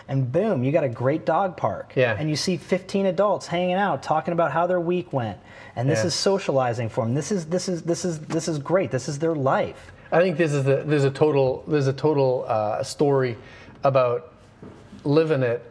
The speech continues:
Speaker 2: and getting out and getting your hands dirty
Speaker 1: Mm.
Speaker 2: and letting the brand sort of come up to you
Speaker 1: Yeah.
Speaker 2: and, and, and say, "Hey, this is what it's really all about."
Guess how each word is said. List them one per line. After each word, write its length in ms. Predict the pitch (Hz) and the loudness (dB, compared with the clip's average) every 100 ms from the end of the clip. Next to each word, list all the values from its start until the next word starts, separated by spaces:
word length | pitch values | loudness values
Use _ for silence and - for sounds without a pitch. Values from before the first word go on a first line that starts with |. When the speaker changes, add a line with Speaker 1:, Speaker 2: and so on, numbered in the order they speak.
| - | -2
Speaker 2:
and 160 | 131 127 | 0 2
getting 280 | 139 139 | 0 2
out 100 | 127 | 0
and 100 | 135 | 0
getting 140 | 135 139 | -2 -2
your 100 | 123 | 0
hands 340 | 135 131 131 | 2 2 0
dirty 360 | - 120 117 120 | 0 0 0 0
Speaker 1:
Mm. 320 | 170 185 95 - | 0 0 -2 0
Speaker 2:
and 300 | 135 131 127 | 2 2 2
letting 240 | 143 147 | 2 2
the 60 | 131 | 0
brand 380 | 127 135 131 131 | 2 2 2 0
sort 140 | 139 | -2
of 100 | 113 | -2
come 200 | - 139 | -2 2
up 180 | 151 - | 0 0
to 100 | 120 | -2
you 240 | 101 92 95 - | 0 -2 -4 -4
Speaker 1:
Yeah. 260 | 127 196 240 | -2 0 0
Speaker 2:
and, 260 | 143 131 | 2 2
and, 200 | 139 127 | 2 2
and 200 | 139 127 | 2 0
say, 220 | 120 127 120 | 2 2 2
"Hey, 340 | 131 120 135 | 0 0 0
this 180 | 135 139 | 0 2
is 120 | 131 | 2
what 100 | 127 | 2
it's 140 | 120 | 0
really 320 | 117 123 123 107 | 0 2 2 2
all 160 | 104 | 2
about." 300 | 98 101 107 | 2 0 0